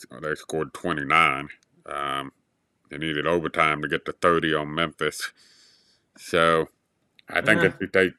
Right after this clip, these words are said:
Speaker 1: better than those defenses. You know, the one thing that I do keep coming back to, kind of close my thoughts about this,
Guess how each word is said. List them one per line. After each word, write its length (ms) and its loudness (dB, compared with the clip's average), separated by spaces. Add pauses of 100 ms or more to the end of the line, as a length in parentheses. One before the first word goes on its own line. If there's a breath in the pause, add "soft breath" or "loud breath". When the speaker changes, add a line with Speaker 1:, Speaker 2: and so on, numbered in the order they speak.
Speaker 1:
better 260 4
than 160 -2
those 200 -2
defenses. 540 -4 (600 loud breath)
You 80 6
know, 80 10
the 80 8
one 180 8
thing 180 6
that 120 4
I 140 6
do 440 2
keep 260 0
coming 320 -2
back 300 4
to, 160 -4
kind 240 -2
of 100 -6
close 280 0
my 200 2
thoughts 340 -4
about 280 -4
this, 180 -6